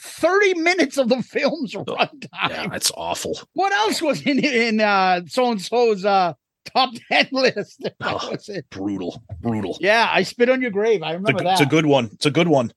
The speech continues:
Speaker 1: Uncomfortable.
Speaker 2: Uh, I got one from two thousand and five. This is unique because it's an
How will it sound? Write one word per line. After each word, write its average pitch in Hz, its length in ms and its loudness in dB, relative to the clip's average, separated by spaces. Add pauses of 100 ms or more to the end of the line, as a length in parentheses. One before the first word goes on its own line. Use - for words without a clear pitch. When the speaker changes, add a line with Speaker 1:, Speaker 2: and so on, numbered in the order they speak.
(240)
Speaker 1:
Uncomfortable. 139 640 0 (300)
Speaker 2:
Uh, 143 60 2
I 165 60 4
got 214 180 4
one 214 160 2
from 165 220 2
two 202 220 2
thousand 185 400 2
and 131 140 0
five. 139 460 2 (140)
This 147 200 -2
is 180 160 2
unique 120 340 2
because 135 200 0
it's 135 120 2
an 139 100 2